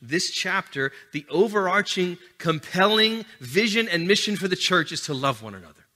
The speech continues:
Because we recognize we don't see everything.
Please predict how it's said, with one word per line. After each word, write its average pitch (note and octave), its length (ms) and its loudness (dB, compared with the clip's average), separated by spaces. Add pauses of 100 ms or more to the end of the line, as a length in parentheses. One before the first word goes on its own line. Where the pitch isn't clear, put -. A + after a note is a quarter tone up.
(1000)
Because A#2+ 220 -16
we C3 80 -10
recognize A2 680 -6
we E3 80 -10
don't F3 120 -12
see G3+ 220 -12
everything. A#2+ 440 -14